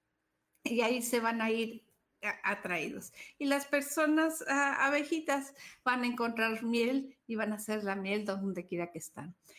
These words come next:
Y estas personas son como las moscas. Van a encontrar un defecto, un problema, siempre fuera de ellos, porque, como te digo, no quieren cambiar.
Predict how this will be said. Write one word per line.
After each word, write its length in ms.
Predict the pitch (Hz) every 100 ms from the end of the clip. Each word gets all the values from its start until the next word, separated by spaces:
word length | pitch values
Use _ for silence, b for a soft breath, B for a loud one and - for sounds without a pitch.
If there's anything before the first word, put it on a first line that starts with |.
| B B B -
Y 100 | 339
estas 220 | 403 403
personas 500 | 381 - 370 359 349 -
son 220 | - 370
como 200 | - 370
las 200 | 359 302
moscas. 580 | 226 208 - 160 - - -
Van 340 | 226 269 269
a 40 |
encontrar 760 | 285 269 247 247 262 269 277 269
un 200 | 220 226
defecto, 840 | 202 196 - 294 294 - 247 247 240
un 200 | 220 208
problema, 840 | 190 202 240 285 277 277 269 - -
siempre 580 | - 247 247 247 240
fuera 300 | 220 208 208
de 120 | 202 226
ellos, 360 | 240 240 240 -
porque, 280 | 175 - -
como 220 | - 180
te 120 | 214
digo, 420 | 208 202 196 196 -
no 280 | 202 185 180
quieren 260 | 165 175
cambiar. 360 | - 160 -